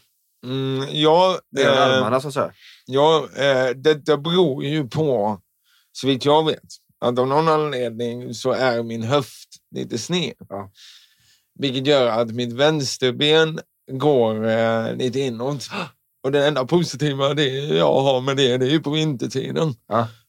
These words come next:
Speaker 1: För då plogar jag min egna gångväg.
Speaker 2: Ja,
Speaker 1: Så det
Speaker 2: precis.
Speaker 1: ser jättebra.
Speaker 2: Det,
Speaker 1: Men,
Speaker 2: det
Speaker 1: eh,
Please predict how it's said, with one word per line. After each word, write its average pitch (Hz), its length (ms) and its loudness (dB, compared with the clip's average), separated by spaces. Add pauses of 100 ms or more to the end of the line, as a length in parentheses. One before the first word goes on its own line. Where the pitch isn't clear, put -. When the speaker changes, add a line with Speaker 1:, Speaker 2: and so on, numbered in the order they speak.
(100)
Speaker 1:
För 151 80 2
då 151 80 4
plogar 175 380 2
jag 165 120 0
min 160 120 0
egna 160 320 2
gångväg. 156 520 4
Speaker 2:
Ja, 135 180 4
Speaker 1:
Så 131 60 -2
det - 60 4
Speaker 2:
precis. 147 180 4
Speaker 1:
ser - 160 4 (240)
jättebra. 131 340 -4
Speaker 2:
Det, 160 140 -8 (200)
Speaker 1:
Men, 160 80 0
Speaker 2:
det 160 60 2
Speaker 1:
eh, 160 60 6